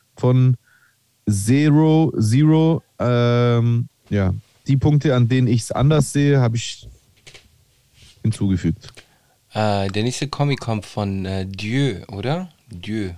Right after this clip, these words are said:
Speaker 1: Ja, ja.
Speaker 2: Ach, der kleine, süße Marvin, aufgewachsen im kalten Osten, aufgezogen von einer hart arbeitenden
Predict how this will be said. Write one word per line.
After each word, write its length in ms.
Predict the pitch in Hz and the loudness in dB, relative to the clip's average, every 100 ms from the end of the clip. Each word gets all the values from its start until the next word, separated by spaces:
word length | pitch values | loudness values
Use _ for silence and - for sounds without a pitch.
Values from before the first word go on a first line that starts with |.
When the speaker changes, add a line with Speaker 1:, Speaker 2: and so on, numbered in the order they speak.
| - | -8
Speaker 1:
Ja, 180 | 104 - _ _ _ - | -6 -6 _ _ _ -4
ja. 160 | 95 - _ - _ _ | -4 -4 _ -20 _ _
Speaker 2:
Ach, 460 | 143 - 131 - | -8 -8 -10 -12
der 440 | - - 113 107 95 | -12 -10 -6 -2 -2
kleine, 500 | - 107 120 123 101 | -2 -2 0 -2 -4
süße 320 | 101 110 110 | -8 -8 -6
Marvin, 420 | 92 110 120 95 | -4 -4 -4 -6
aufgewachsen 640 | - 131 - 101 117 - | -8 -10 -10 -8 -8 -8
im 140 | 107 95 | -8 -6
kalten 340 | 127 131 107 | -4 -4 -6
Osten, 440 | - 120 - 104 95 | -10 -10 -10 -10 -8
aufgezogen 680 | 80 - - - 113 110 | -8 -10 -12 -10 -8 -8
von 200 | 104 101 | -8 -8
einer 340 | - 98 98 95 | -6 -6 -6 -6
hart 240 | 123 - | -6 -6
arbeitenden 760 | 107 107 101 101 95 101 95 98 | -6 -4 -4 -6 -10 -10 -10 -10